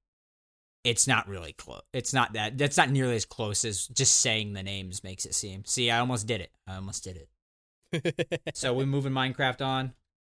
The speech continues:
Speaker 2: I think so.
Speaker 1: Okay, now, the games that are, I think one of them is currently going on right now,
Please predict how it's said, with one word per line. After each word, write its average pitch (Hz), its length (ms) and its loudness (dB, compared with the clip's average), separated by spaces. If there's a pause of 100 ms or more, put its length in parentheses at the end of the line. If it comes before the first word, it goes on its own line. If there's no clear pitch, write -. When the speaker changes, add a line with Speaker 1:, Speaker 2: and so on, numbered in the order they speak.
(160)
Speaker 2:
I 147 80 -2
think 147 200 -4
so. 113 240 -6 (680)
Speaker 1:
Okay, 110 520 -2 (120)
now, 123 540 2 (480)
the 131 80 -6
games 135 420 2
that 139 140 0
are, 127 100 0
I 110 100 -4
think 170 280 -6
one 139 180 -4
of 165 80 -6
them 156 140 -6
is 123 120 -4
currently 165 440 -6
going 151 280 -2
on 170 200 0
right 107 220 -2
now, 92 340 -10